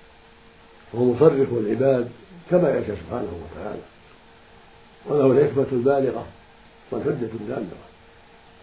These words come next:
هو سبحانه قد شرع لعباده الأسباب التي تقربهم منه وتسبب رحمته وإحسانه إليهم،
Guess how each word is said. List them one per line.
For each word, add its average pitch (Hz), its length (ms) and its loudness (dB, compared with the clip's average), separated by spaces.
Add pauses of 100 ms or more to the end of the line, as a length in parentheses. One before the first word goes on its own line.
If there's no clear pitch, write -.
(480)
هو 165 120 4
سبحانه 147 380 2
قد 139 240 0
شرع 147 280 6
لعباده 123 460 0
الأسباب 110 540 -4 (1080)
التي 131 480 2 (1120)
تقربهم 139 640 2
منه 139 140 2 (1600)
وتسبب 135 560 0
رحمته 139 420 4 (360)
وإحسانه 123 560 -4
إليهم، 107 380 -4